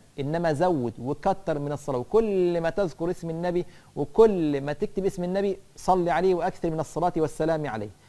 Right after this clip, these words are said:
الأدب مع سيدنا رسول الله أمر واجب ومحتم على كل إنسان مسلم. آه، لا تجوز مخالفة النبي صلى الله عليه وسلم.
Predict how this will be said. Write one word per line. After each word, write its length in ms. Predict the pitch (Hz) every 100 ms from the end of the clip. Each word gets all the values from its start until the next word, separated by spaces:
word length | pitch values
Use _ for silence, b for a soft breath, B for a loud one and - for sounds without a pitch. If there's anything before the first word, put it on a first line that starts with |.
| b b b b b b _ -
الأدب 440 | 139 135 170 170 156
مع 180 | 151
سيدنا 360 | 151 170 170 156
رسول 220 | 147 165
الله 360 | 156 165 160 170
أمر 320 | 170 160 156 -
واجب 360 | 165 170 160
ومحتم 840 | 156 139 139 143 - 175 - 147 127
على 220 | 135 139
كل 260 | - 170 156
إنسان 380 | 147 - 170
مسلم. 380 | 156 165 175 175 175 b b b b _ _ _ -
آه، 680 | 139 135 135 135 135 135 135
لا 380 | 131 131 165
تجوز 440 | 175 151 151 185 151
مخالفة 460 | 151 156 156 156 151
النبي 280 | 147 147 170
صلى 200 | - 147
الله 320 | 143 165 156
عليه 140 | 147
وسلم. 420 | 151 - 170 175